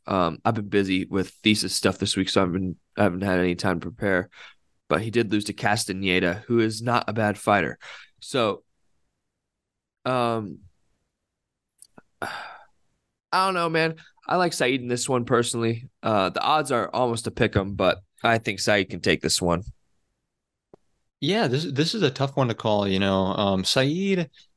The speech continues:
Speaker 2: is an interesting case because, you know, you see the Nurmagomedov last name, but he does not fight in the same way that all those other Dagestani guys fight. He is much more of a striker. In fact, his wrestling, I would say, is not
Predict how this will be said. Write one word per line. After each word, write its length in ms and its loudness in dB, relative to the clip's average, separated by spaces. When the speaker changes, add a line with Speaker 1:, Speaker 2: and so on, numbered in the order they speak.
Speaker 2:
is 120 0
an 80 0
interesting 480 0
case 380 0
because, 640 0
you 160 -2
know, 80 2
you 140 0
see 220 2
the 100 0
Nurmagomedov 640 0
last 300 0
name, 220 2
but 120 0
he 180 -2
does 180 0
not 260 0
fight 380 -2
in 120 0
the 80 2
same 300 0
way 180 2
that 160 0
all 160 2
those 160 0
other 160 -2
Dagestani 580 0
guys 200 2
fight. 320 0
He 160 0
is 160 2
much 360 0
more 200 2
of 80 0
a 40 -4
striker. 560 0
In 100 2
fact, 280 0
his 120 0
wrestling, 540 0
I 200 2
would 220 0
say, 340 2
is 180 -2
not 480 0